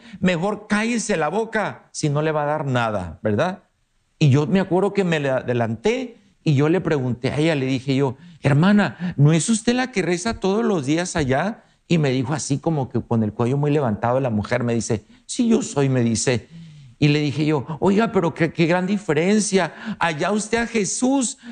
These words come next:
lo trata bien bonito y aquí al frente lo trata tan feo, ¿verdad?". Y me dice,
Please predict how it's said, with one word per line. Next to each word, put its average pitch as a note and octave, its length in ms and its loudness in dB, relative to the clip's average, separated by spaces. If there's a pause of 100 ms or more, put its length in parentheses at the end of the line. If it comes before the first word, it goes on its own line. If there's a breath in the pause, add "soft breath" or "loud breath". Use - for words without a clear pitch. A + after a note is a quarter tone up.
(100)
lo F3+ 180 2
trata D#3+ 320 0
bien F#3 300 2
bonito A3 640 0 (240 loud breath)
y D3 100 2
aquí C#3 280 -2
al C#3+ 120 -2
frente G#3 800 -2 (140)
lo C3 160 0
trata C3 420 -2
tan C#3+ 300 0
feo, B2 480 -2 (420)
¿verdad?". B2 460 -2 (260)
Y C3 140 2
me B2 100 4
dice, A2+ 420 0